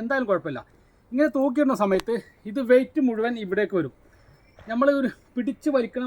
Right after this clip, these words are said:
മാതിരി ഈ തെങ്ങിൻ്റെ കുരയിൽ ഇങ്ങോട്ട് വളഞ്ഞ് കി-, കിട്ടും. അതുകൊണ്ടാണ് ഇത് വെയിറ്റ് തൂക്കണം എന്ന് പറഞ്ഞ് പറയുന്നത്. പിന്നെ ഒരു ആറ് മാസം കഴിഞ്ഞിട്ട് വീണ്ടും എന്തെങ്കിലും ചെറിയൊരു വസ്തു ഉപയോഗിച്ച് ഒരു അൻപത് കിലോ ഉപയോഗിച്ചിട്ട് വെ-, വെയിറ്റ് തൂക്കുക. വെയിറ്റ് തൂക്കുമ്പോൾ കൂടുതൽ വെയിറ്റ് ആവരുത്.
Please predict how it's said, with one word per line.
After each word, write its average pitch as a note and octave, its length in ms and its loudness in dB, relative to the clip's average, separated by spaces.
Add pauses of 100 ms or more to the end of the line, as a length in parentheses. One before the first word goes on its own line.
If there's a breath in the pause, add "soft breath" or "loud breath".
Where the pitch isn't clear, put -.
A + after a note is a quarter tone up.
മാതിരി G#3+ 220 -2 (360)
ഈ A3+ 40 -10 (100)
തെങ്ങിൻ്റെ G#3+ 360 -6
കുരയിൽ G3+ 300 -4 (400)
ഇങ്ങോട്ട് G3 260 -4
വളഞ്ഞ് F#3 280 -2
കി-, F3 200 -2
കിട്ടും. C3 220 -14 (480)
അതുകൊണ്ടാണ് A3+ 400 -4
ഇത് G#3+ 120 -8
വെയിറ്റ് F#3+ 280 2
തൂക്കണം F#3+ 240 -6
എന്ന് F3+ 140 -4
പറഞ്ഞ് D3+ 200 -4 (200)
പറയുന്നത്. E3 380 -4 (720 soft breath)
പിന്നെ B3 260 0
ഒരു B3+ 80 4 (100)
ആറ് B3 200 -2
മാസം G#3+ 200 -6
കഴിഞ്ഞിട്ട് G3 320 -6
വീണ്ടും A3 280 -6
എന്തെങ്കിലും G3 360 -10
ചെറിയൊരു G3 340 -4
വസ്തു - 200 -10
ഉപയോഗിച്ച് D#3+ 280 -2
ഒരു F3+ 100 -2
അൻപത് F#3 320 -6
കിലോ F#3+ 140 -4 (200)
ഉപയോഗിച്ചിട്ട് D#3+ 500 -4
വെ-, F3 100 -12 (360 soft breath)
വെയിറ്റ് A3 280 -2
തൂക്കുക. C#3 240 -6 (1040 soft breath)
വെയിറ്റ് A3+ 260 -2
തൂക്കുമ്പോൾ B3+ 320 0 (100)
കൂടുതൽ A#3 340 -4
വെയിറ്റ് G#3+ 220 -2
ആവരുത്. F3 260 -2